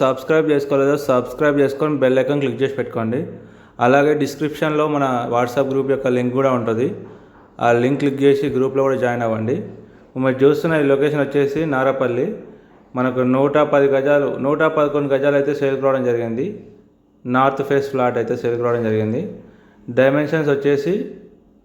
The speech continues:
ఇరవై యాభై ఉంటుంది. మొత్తం నూట పదకొండు గజాలు. చుట్టూ లొకేషన్ చూసుకోవచ్చు. ఇది వరంగల్ హైవేకి just ఒక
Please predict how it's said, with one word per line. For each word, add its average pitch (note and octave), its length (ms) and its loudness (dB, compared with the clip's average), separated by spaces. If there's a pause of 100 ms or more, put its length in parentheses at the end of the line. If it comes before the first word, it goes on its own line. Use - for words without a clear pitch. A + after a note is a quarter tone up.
(920)
ఇరవై C3 220 4 (120)
యాభై B2+ 300 2
ఉంటుంది. A#2+ 280 -4 (300)
మొత్తం B2 240 -4 (100)
నూట B2+ 160 0 (160)
పదకొండు A#2+ 380 0
గజాలు. A#2 400 0 (920)
చుట్టూ C#3 240 2
లొకేషన్ C3+ 380 2
చూసుకోవచ్చు. B2 480 -4 (260)
ఇది C3 160 -4
వరంగల్ D3 480 2
హైవేకి C#3 360 2 (100)
just B2 320 -2
ఒక C3 80 -2